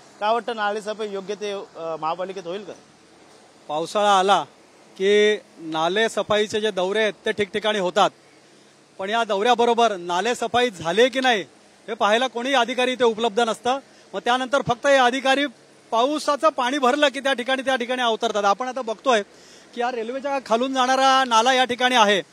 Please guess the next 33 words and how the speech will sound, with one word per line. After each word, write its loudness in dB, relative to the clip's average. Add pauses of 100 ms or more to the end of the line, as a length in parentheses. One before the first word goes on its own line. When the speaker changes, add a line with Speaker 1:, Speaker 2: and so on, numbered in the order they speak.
(360)
Speaker 2:
परंतु -8
या 4
न-, -4
रेल्वेच्या -2
खालून -2
जाणाऱ्या 2
नाल्यामध्ये -2
जे -6 (140)
तीन -6
कल्वर्ट -2
आहेत -2
त्यातल्या -10
दोन -2
ठिकाणाहून 0
पाणी -2
पास 0
होत -4
नाहीये -2 (260)
आणि -2
एक 6
ठिकाणावरून 0
तो -4
वेगाने 2
पाणी 0
पास 0
होत -4
आहे. -6 (440)
ही 0
रेल्वे 8
ही 4
मुंबईची 2
lifeline 2
आहे -2